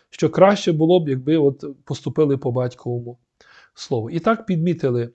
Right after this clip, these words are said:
один, другий, третій раз, і тоді вже намагаються цього правила держатися. От. І так само, от, хто добре прислухався до пророків, е, то той і мав успіх. І нам теж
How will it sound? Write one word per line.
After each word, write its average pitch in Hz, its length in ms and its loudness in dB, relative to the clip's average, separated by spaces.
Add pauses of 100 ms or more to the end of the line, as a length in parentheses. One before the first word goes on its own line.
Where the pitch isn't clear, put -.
(140)
один, 151 420 -2
другий, 131 280 -2
третій 135 360 -4
раз, 277 340 -4 (420)
і 196 80 -4
тоді 190 260 -2
вже 190 160 -2
намагаються 156 720 -4
цього 139 300 -6
правила 120 480 -6 (1400)
держатися. 127 880 -6
От. - 200 -20
І 202 100 -2
так 180 200 -6
само, 190 340 0
от, 131 220 -4
хто - 240 -4
добре 151 320 -2
прислухався 151 640 -4
до 135 120 -2
пророків, 185 680 -2 (920)
е, 135 140 -2
то - 100 -18
той 196 260 -2
і 160 60 -2
мав 170 260 2
успіх. - 720 -6 (240)
І 147 180 -4
нам 160 240 -2
теж 165 380 -6